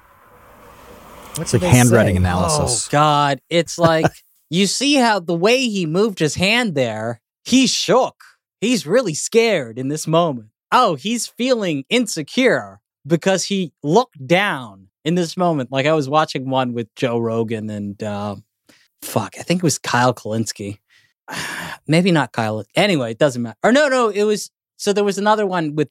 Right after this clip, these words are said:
Speaker 3: Bill Burr and H three H three. Um, that, I think that's, like, their, the most viewed video on their channel. And if you watch enough of their videos, you'll see that I posted that this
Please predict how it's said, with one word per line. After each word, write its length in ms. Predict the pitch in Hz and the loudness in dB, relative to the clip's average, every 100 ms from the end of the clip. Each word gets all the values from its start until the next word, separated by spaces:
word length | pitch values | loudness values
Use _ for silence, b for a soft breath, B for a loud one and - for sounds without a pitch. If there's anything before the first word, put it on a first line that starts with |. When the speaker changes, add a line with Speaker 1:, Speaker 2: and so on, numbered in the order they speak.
| - | 0
Speaker 3:
Bill 200 | 175 185 | 0 0
Burr 440 | 135 147 147 147 - | 0 2 2 0 -4
and 440 | 135 127 123 120 _ - | -6 -4 -4 -8 _ -4
H 260 | 147 131 - | -2 -2 0
three 120 | 120 | 2
H 220 | 120 - | 2 0
three. 240 | 92 90 - _ - | -8 -12 -14 _ -12
Um, 440 | 123 117 107 101 - _ _ | -6 -4 -4 -8 -12 _ _
that, 200 | 170 185 | -2 0
I 100 | 147 151 | 0 0
think 180 | 190 | 2
that's, 220 | 160 156 156 | 0 0 -2
like, 200 | 131 - | -2 0
their, 220 | 131 127 _ | -2 -2 _
the 60 | 131 | -4
most 360 | 127 123 120 - | 0 0 -2 -8
viewed 440 | 113 120 120 117 | -6 0 0 0
video 280 | 117 117 113 | -2 0 0
on 60 | 104 | -2
their 120 | 104 | -6
channel. 440 | - 117 110 110 - _ - | -6 -4 -4 -6 -10 _ -6
And 100 | 135 | -2
if 80 | 196 | 4
you 60 | |
watch 260 | 170 170 - | 4 4 2
enough 200 | 147 131 | 0 0
of 60 | - | -2
their 160 | 127 | -4
videos, 600 | 110 113 113 110 104 - _ _ _ - | -2 -2 -2 -4 -6 -12 _ _ _ -2
you'll 100 | 131 | 0
see 180 | 143 | 2
that 160 | 127 117 | 2 2
I 80 | 110 | 0
posted 460 | - 120 110 104 | -2 -2 -2 -6
that 180 | 104 101 | -10 -8
this 280 | - 113 | -6 -6